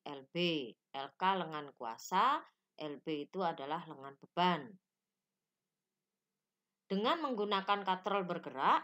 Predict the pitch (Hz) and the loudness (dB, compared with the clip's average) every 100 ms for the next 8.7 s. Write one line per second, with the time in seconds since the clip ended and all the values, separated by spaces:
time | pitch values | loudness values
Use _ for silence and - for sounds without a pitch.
0 | - _ - - 247 240 240 214 170 170 | -2 _ -10 0 4 4 4 -2 -2 2
1 | 165 277 330 196 180 - 285 - 208 - | 4 4 0 2 2 4 0 0 -4 -2
2 | 196 190 233 233 175 180 175 170 165 165 | -2 2 2 2 -4 -2 -2 0 0 2
3 | 185 208 - - 196 165 180 - 202 208 | 4 2 0 -6 -6 -4 -4 2 4 4
4 | 202 - 254 247 226 220 220 214 - _ | 0 -6 -6 -4 -6 -4 0 0 -2 _
5 | - 180 165 156 - 160 160 120 - _ | -8 0 0 0 -6 -6 -6 -6 -14 _
6 | _ _ _ _ _ _ _ _ _ _ | _ _ _ _ _ _ _ _ _ _
7 | _ _ _ _ _ _ _ _ _ _ | _ _ _ _ _ _ _ _ _ _
8 | 208 214 214 - 170 - 214 | -4 -2 -4 -6 -6 2 2